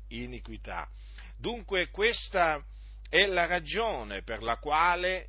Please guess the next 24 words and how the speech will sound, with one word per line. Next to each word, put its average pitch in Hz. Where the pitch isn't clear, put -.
Gesù 147
è 147
morto 165
sulla 156
croce. 143
Questa 214
è -
la 190
ragione 185
per 170
cui 175
egli 175
fu 185
ucciso 160
dai 131
giudei. 143
Questa 165
è -
la 160
ragione 131
per 123
cui 131
egli 190
fu 156